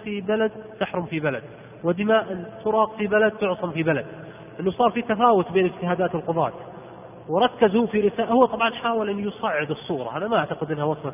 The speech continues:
لهذا، لهذا المستوى، هناك تفاوت بس ما أعتقد أنها وصل لهذا المستوى. آه، وك-، وركز في الخلاف على الخلاف بين مدرسة المدينة أو أهل الحديث ومدرسة ال-، ال-، آه، آه، المدرسة العراقية أو مدرسة أهل الرأي،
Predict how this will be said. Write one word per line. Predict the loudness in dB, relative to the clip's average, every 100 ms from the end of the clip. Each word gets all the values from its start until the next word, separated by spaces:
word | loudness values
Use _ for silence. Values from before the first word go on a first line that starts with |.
| -4
لهذا، | -2 -2 -6 -6
لهذا | -4 -4 -6
المستوى، | -10 -10 -12 -14 -16 -20 -20 -20 -20 -20 -16 -2
هناك | 0 2
تفاوت | 0 0 4 6 4 0
بس | -8 -6
ما | -6
أعتقد | -6 -6 -6
أنها | -4
وصل | -4 -6
لهذا | -8 -6
المستوى. | -6 -8 -8 -12 -12 -20 -20 -20 -12
آه، | -2 0 0 -2 -4 -8 -6
وك-، | -6 0 0 4
وركز | 4 4 2 -2
في | -2
الخلاف | -2 -2 2 2 0
على | 0 0
الخلاف | 0 0 0 0
بين | 0
مدرسة | 0 0 -2 -4 -6
المدينة | -4 -4 -4 -4 -4 -4
أو | -8 -6
أهل | -6
الحديث | -6 -6 -6 -6
ومدرسة | -8 -6 -6 -6 -8
ال-، | -8 -8
ال-، | -8
آه، | -12 -16 -20 -20 -18 -12
آه، | -12 -12 -8 -8
المدرسة | -4 -4 -4 -4
العراقية | -2 2 2 2 0 2
أو | 0
مدرسة | -2 -4 -6
أهل | -4
الرأي، | -2 -2 -4 -10